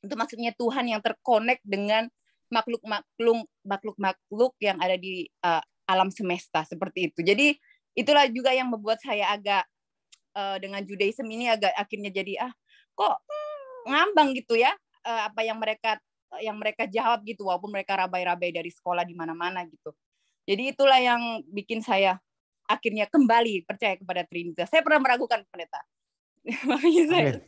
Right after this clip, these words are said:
Speaker 1: ya, saya, saya pernah meragukan juga, karena kok gini, kok gini. Tapi setelah saya tanya-tanya dan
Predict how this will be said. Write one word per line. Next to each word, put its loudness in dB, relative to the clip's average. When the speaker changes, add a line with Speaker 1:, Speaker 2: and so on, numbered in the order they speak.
Speaker 1:
ya, 2
saya, 6
saya 0
pernah 0
meragukan -2
juga, -2
karena -4
kok -10
gini, -6
kok -4
gini. -4
Tapi 0
setelah 4
saya -2
tanya-tanya -4
dan 0